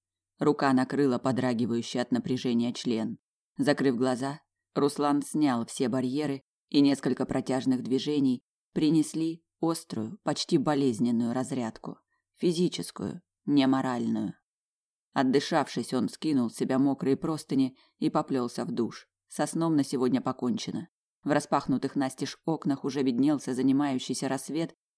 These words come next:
а мобильник подмигивал, предупреждая о новых сообщениях. И лучше бы там была информация о Демидовой. После душа Руслан отправился на кухню.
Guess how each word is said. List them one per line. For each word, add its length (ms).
а 120
мобильник 560
подмигивал, 640
предупреждая 800
о 100
новых 280
сообщениях. 840
И 140
лучше 300
бы 100
там 240
была 240
информация 800
о 120
Демидовой. 640
После 300
душа 320
Руслан 320
отправился 560
на 160
кухню. 480